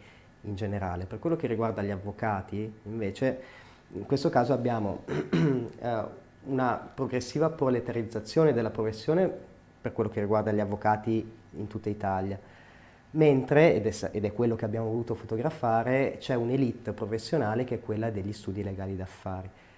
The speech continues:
dove ancora i giovani possono arrivare a traguardi importanti anche, tra virgolette, diciamo, bruciando le tappe. Ehm, di, l'approfondimento che, che abbiamo fatto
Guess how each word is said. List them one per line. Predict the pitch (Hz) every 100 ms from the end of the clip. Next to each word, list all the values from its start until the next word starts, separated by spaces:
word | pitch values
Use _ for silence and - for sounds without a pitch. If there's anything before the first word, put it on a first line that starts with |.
| -
dove | 131 143 131 147 156 -
ancora | - 127 139 123
i | 127
giovani | 131 110 113 139
possono | 143 - 117 104 - 117 117 123 127 - -
arrivare | 117 120 117 110 117 117 110
a | -
traguardi | 104 113 110 113 107 95 98 92 -
importanti | 120 117 147 - 104 92 95 - 110 107 - - - - - - - -
anche, | - 120 117 -
tra | 127 107
virgolette, | 110 117 98 - 110 110 -
diciamo, | 104 104 104
bruciando | 101 110 104 104
le | 98
tappe. | 95 95 92 - 101 - - - - - -
Ehm, | 117 110 98 87 69 69 80 78
di, | 78 131 131 127 101 87
l'approfondimento | 135 127 143 147 143 139 127 127 113
che, | 113 104 - - 82 90
che | -
abbiamo | 98 110 117
fatto | - 110 104 - 120 123 127